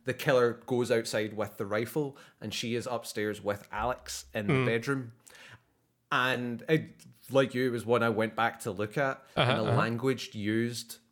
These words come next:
Speaker 1: between, that Alec, uh, that Marie uses to Alex.
Speaker 2: Oh, is it ambiguous?
Speaker 1: It's all very ambiguous. And it,
Speaker 2: Oh,
Speaker 1: it, it was
Speaker 2: interesting.
Speaker 1: ob-, obviously when I watched it, I wasn't like,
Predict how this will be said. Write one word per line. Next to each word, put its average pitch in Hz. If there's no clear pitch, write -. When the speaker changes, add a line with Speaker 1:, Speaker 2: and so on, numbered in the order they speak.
Speaker 1:
between, 123
that 110
Alec, 127
uh, 110
that 113
Marie 123
uses 113
to 107
Alex. 131
Speaker 2:
Oh, 156
is 160
it 175
ambiguous? 139
Speaker 1:
It's 165
all 147
very 123
ambiguous. 117
And 453
it, -
Speaker 2:
Oh, -
Speaker 1:
it, -
it 220
was 175
Speaker 2:
interesting. 110
Speaker 1:
ob-, 160
obviously 185
when 170
I 156
watched 131
it, 135
I 131
wasn't 127
like, 117